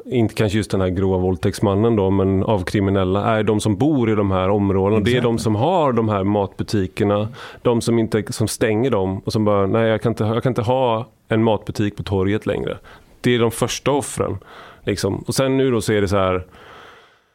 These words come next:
Speaker 1: tyvärr då, när det drabbar människor, medelklassen, nu har det närmat sig det som, eh, människor jag känner som flyttar från gentrifierade områden i Göteborg till exempel,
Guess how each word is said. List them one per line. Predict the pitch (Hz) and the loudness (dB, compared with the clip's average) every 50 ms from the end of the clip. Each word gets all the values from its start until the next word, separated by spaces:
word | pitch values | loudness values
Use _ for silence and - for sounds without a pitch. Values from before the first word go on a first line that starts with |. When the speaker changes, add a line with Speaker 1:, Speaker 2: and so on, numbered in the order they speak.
| _ _ - | _ _ -2
Speaker 1:
tyvärr | 160 151 160 160 151 135 | 0 2 2 4 4 2
då, | 123 113 104 | 2 2 0
när | 107 123 120 123 120 120 | 0 0 0 0 2 2
det | 117 120 | 2 0
drabbar | 110 120 123 117 110 107 113 113 113 113 | 0 0 0 0 0 0 2 2 2 2
människor, | 113 113 110 107 104 92 - - 110 101 | 2 2 2 2 0 0 0 2 2 2
medelklassen, | 107 113 113 110 104 101 95 - 107 104 98 - 127 120 | 4 4 4 2 2 2 0 0 -2 -2 0 0 2 2
nu | |
har | 117 113 | 2 2
det | 117 | 2
närmat | 120 123 120 120 113 107 107 104 101 - | 2 2 2 2 2 2 2 0 0 0
sig | - 117 104 | 0 0 2
det | 110 110 110 - - - - - | 2 2 0 0 -4 -8 -12 -12
som, | - - 117 113 107 107 104 101 | -6 -2 0 2 2 2 4 4
eh, | 101 98 98 95 95 92 87 - - - - - 302 - - 269 - | 4 4 2 2 2 0 -2 -4 -10 -16 -18 -16 -16 -16 -16 -6 -2
människor | 139 120 117 110 104 101 113 | 0 2 2 2 2 2 2
jag | 110 110 107 | 2 2 2
känner | - 120 104 104 | 0 0 0 -2
som | 95 107 95 | -2 -4 -2
flyttar | - 113 107 - - - 113 110 | -2 -2 -4 -2 -2 -4 -2 0
från | - 117 107 98 95 95 95 101 - | 0 2 2 2 2 2 0 0 0
gentrifierade | 120 117 120 120 - 110 107 98 - 131 131 123 113 107 107 110 117 | 2 2 2 2 0 0 -2 -2 -2 0 0 2 2 2 2 2 2
områden | 117 110 107 104 101 101 95 98 | 0 2 2 2 2 2 2 2
i | 95 | 0
Göteborg | 95 92 - 104 92 110 117 117 110 107 98 | 0 0 -2 -2 0 0 2 2 2 0 0
till | - 95 95 | -2 -4 -4
exempel, | 87 - 104 95 92 - - 101 98 92 | -2 0 0 0 0 0 0 -2 -2 -2